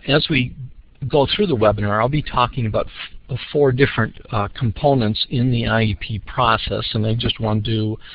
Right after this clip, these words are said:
explain those real briefly. Of course, they are assessment, programming, monitoring progress,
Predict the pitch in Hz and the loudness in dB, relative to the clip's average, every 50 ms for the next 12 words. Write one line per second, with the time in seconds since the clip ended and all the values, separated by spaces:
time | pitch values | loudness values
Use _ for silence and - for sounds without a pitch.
0 | - - - - - - - - 127 120 117 - - - - 117 113 110 107 107 | -20 -20 -20 -20 -20 -20 -8 -2 0 0 2 2 -2 0 2 4 4 4 4 4
1 | 107 104 - - 110 98 95 95 - 131 143 139 - - - 123 120 120 123 - | 2 2 2 0 0 0 0 0 2 2 2 2 2 0 0 0 0 -2 -4 -4
2 | - 117 110 104 - - 113 110 107 104 98 95 85 85 - - - 131 120 123 | -2 0 0 0 0 -2 -2 0 0 0 0 0 -2 -2 -4 -2 2 4 4 4
3 | - - - 127 123 131 127 - - - - - - - - - - - - - | 4 0 -2 -2 -2 -2 -4 -8 -14 -18 -20 -20 -16 -16 -16 -16 -16 -20 -20 -4
4 | - 151 131 117 113 120 117 113 117 117 113 117 117 117 120 - - - - - | 2 2 2 2 2 0 0 0 0 0 -2 -2 -4 -4 -6 -10 -16 -20 -20 -14
5 | - - - - - - 110 117 123 131 127 - - - 120 120 113 - - 156 | -14 -14 -14 -10 -6 -2 0 2 2 2 2 0 0 0 0 0 -2 -2 0 2
6 | 147 127 117 107 107 113 - | 2 2 2 -2 -2 -4 -4